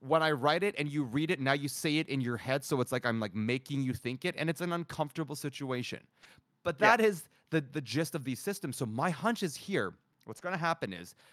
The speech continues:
Speaker 1: they made a few couple co-, they made a few comments that really made, like, stuck out to me. One, they said they're gonna hold recordings for thirty days, so make your report fast. The reason for that,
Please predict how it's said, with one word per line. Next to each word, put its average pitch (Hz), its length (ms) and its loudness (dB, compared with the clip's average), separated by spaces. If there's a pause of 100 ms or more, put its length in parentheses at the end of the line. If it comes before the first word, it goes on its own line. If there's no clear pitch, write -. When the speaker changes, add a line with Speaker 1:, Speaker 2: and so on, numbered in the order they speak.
(140)
Speaker 1:
they 143 100 4
made 156 180 4
a 143 40 0
few 202 220 -2
couple 180 280 -2
co-, - 200 -8
they 143 100 2
made 139 120 2
a 120 40 -2
few 190 180 -2
comments 156 420 -2
that 120 180 0
really 147 360 -2
made, 139 220 -2
like, 123 160 0
stuck - 260 -2
out 113 140 2
to - 100 -8
me. 78 180 -14 (440)
One, 143 460 2 (440)
they 147 80 2
said 147 180 0
they're 127 100 0
gonna 117 140 2
hold 165 300 0
recordings 170 440 -2
for 147 100 -4
thirty 151 340 -4
days, 131 260 -4
so 120 100 -4
make 123 300 -2
your 123 80 -4
report 104 360 -2
fast. - 440 -8 (600)
The 104 80 -8
reason 135 340 -4
for 180 180 0
that, 190 280 -2